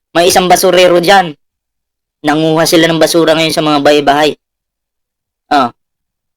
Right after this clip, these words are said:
Tapos, ang ginawa ng basurero na yun, pinagtatapon yung mga basura sa kalsada. Ang daming basura ngayon. Ngayon, biglang na, ah, nag, ah,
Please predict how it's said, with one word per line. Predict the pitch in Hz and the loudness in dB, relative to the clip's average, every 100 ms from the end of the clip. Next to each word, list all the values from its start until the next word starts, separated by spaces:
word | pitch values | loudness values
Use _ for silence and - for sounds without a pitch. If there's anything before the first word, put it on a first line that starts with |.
| _ _ | _ _
Tapos, | 180 185 190 | 0 0 -2
ang | 175 | -2
ginawa | 175 196 240 | 0 2 2
ng | 240 | 2
basurero | 202 190 202 196 196 190 | 0 0 2 2 2 2
na | 185 | 0
yun, | 160 135 139 - _ _ _ _ _ _ _ | 0 -2 -6 -14 _ _ _ _ _ _ _
pinagtatapon | - 190 190 - 180 185 285 285 269 262 | -2 -2 -2 -2 -2 -2 2 4 4 4
yung | 240 208 | 0 -2
mga | 196 170 | 0 0
basura | - 240 214 190 175 185 - _ _ _ _ _ _ | 0 2 4 4 2 0 -8 _ _ _ _ _ _
sa | - 202 190 180 - _ _ _ _ _ | 0 4 4 2 -4 _ _ _ _ _
kalsada. | - 170 180 180 185 190 160 _ _ _ 151 | -2 -2 0 0 2 0 -2 _ _ _ -2
Ang | |
daming | 175 202 | 0 0
basura | 190 208 208 | 0 4 4
ngayon. | 220 294 277 190 _ _ _ _ _ _ _ _ _ _ _ _ | 4 2 2 -2 _ _ _ _ _ _ _ _ _ _ _ _
Ngayon, | 320 339 220 240 294 _ _ _ _ | 2 4 4 0 -6 _ _ _ _
biglang | 254 285 269 240 247 254 - _ _ _ _ _ _ _ - | -2 0 2 4 2 -2 -12 _ _ _ _ _ _ _ -4
na, | 208 | -2
ah, | 226 220 208 202 | 2 4 4 2
nag, | 202 190 | 0 0
ah, | 175 190 190 185 180 175 175 175 | 4 6 6 6 6 6 4 2